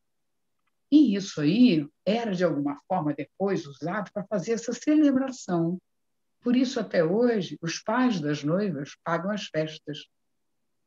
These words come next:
E ela ia morar na casa do pai do noivo.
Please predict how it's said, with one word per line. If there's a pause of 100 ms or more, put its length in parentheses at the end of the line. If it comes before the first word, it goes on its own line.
(260)
E
ela
ia
morar (260)
na
casa (460)
do
pai
do
noivo.